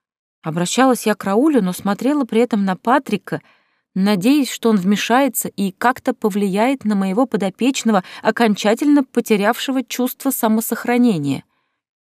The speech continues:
«Конечно, леди, но камни могли что-то запомнить.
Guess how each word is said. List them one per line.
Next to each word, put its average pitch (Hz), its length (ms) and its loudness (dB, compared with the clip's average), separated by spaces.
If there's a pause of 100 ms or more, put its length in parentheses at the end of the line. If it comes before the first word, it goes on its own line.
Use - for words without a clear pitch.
(520)
«Конечно, 220 480 4
леди, 143 480 -2 (600)
но 202 300 4
камни 226 480 2
могли 175 360 0
что-то 220 340 -2
запомнить. 208 760 -4